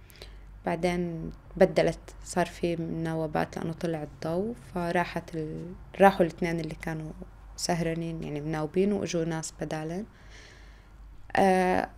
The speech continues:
قال لي: "شو معك ورق؟ طلعيها." طلعتها، كان معي شنطاية ظهر، آه، ولابتوب، وكان معي فلاشات و-،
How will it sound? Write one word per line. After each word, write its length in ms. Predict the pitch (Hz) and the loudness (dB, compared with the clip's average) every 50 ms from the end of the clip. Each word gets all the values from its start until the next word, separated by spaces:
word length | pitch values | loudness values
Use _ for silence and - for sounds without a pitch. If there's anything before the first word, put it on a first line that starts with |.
| - | 6
قال 80 | - 214 | 6 8
لي: 100 | 208 208 | 8 6
"شو 160 | 196 - 208 | 4 4 4
معك 320 | 202 190 185 180 180 - 175 | 4 4 2 0 0 -2 0
ورق؟ 260 | 175 180 - - - | 2 2 0 0 -4
طلعيها." 440 | - 170 170 160 170 175 180 185 180 | -6 -6 -4 -2 -2 0 0 0 0
طلعتها، 420 | - - 175 180 175 175 - 175 | -2 -4 -4 -2 -4 -4 -6 -6
كان 180 | - - 175 175 | -4 -2 -2 0
معي 160 | 175 170 170 | 0 -2 -4
شنطاية 500 | - - 170 165 - - 170 170 160 156 165 - | -4 -6 -8 -8 -6 -4 -4 -2 -4 -6 -6 -8
ظهر، 400 | 165 151 165 170 185 196 - - - - - - - - | -6 -4 -2 -2 -2 -2 -4 -12 -18 -20 -20 -16 -10 -8
آه، 400 | 180 180 175 180 180 175 175 170 | -6 -6 -4 -4 -6 -6 -6 -4
ولابتوب، 460 | 165 170 165 165 - - - 180 170 170 - - - | -2 -2 -2 -2 -2 0 0 0 0 -2 -8 -16 -10
وكان 180 | - - 170 170 | -6 -4 -4 -4
معي 200 | 170 165 170 170 | -4 -4 -6 -10
فلاشات 760 | - - 180 170 165 - - 175 170 170 165 - - - | -6 -4 -4 -4 -4 -4 -6 -6 -6 -6 -10 -14 -12 -10
و-، 380 | 175 165 165 165 165 165 165 | -8 -8 -8 -8 -8 -8 -10